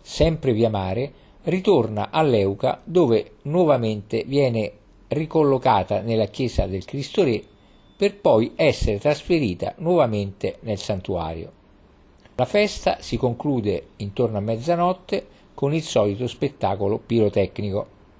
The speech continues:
La devozione verso la Madonna di Leuca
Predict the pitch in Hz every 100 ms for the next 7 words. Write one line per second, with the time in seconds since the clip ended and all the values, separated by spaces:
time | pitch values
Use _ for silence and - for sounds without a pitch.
0 | - - - - - - - - 127 147
1 | 170 180 175 - 247 175 139 160 - 110
2 | 107 113 135 117 95 92 87 82 80 110
3 | 123